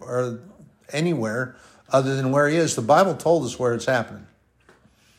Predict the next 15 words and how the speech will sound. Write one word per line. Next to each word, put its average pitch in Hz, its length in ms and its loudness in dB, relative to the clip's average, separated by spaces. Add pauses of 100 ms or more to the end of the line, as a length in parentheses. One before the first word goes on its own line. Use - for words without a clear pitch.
(160)
It 120 60 -12
also 131 260 0
told 135 300 -4
us - 160 -8
that - 80 -18
there's 123 180 -4
one 127 560 -4 (200)
begotten 120 500 -4
Son 123 420 -4
of 120 220 -10
God, 107 340 -10 (800)
the - 140 -10 (140)
only 160 520 4 (180)
begotten 107 400 -4
Son. 95 440 -8